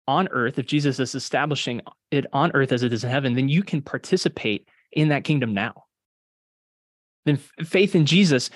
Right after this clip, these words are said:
if that's the case, will have some kind of practical implication for your life. And when you come to understand this message of the kingdom, you can make sense of the practical good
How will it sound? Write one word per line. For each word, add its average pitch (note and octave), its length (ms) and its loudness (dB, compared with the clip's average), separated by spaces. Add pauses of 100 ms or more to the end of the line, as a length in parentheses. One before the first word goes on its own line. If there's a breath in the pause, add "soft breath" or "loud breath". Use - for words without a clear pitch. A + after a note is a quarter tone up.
(140 loud breath)
if D3 80 -6
that's E3+ 200 2
the D3+ 60 0
case, E3+ 300 0
will C#3+ 120 0
have C#3+ 160 -2
some F#3+ 280 -2
kind F#3+ 240 -4
of - 80 -4
practical - 400 -4
implication C#3 460 -2
for - 140 -4
your A2+ 100 -2
life. G#2 460 -6
And C3+ 100 2
when D3 100 4
you C#3+ 120 2
come E3+ 340 4
to E3+ 100 6
understand D3 540 0 (260 loud breath)
this C3 160 -2
message D3 600 0
of D#3 80 4
the C#3+ 80 0
kingdom, C#3+ 340 0
you E3 200 0
can D#3+ 320 0
make F3+ 200 -2
sense - 480 -2
of - 40 -14
the C3+ 80 -2
practical D3 680 -4 (320 loud breath)
good B2+ 360 2